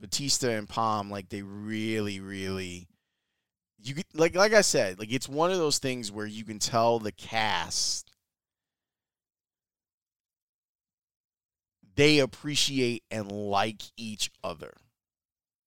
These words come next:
And it comes across, and it makes it a, a more enjoyable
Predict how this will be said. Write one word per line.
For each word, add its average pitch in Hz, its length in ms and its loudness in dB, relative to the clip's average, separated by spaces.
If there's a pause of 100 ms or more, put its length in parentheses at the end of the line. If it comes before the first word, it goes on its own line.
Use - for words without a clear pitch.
(1120)
And 113 100 -6
it 117 80 -6
comes 151 240 2
across, 131 400 4
and 110 80 -6
it 113 40 -6
makes 120 280 -2
it 123 100 2
a, 113 320 2
a 104 60 -4
more 110 640 -4 (1500)
enjoyable 113 1200 -2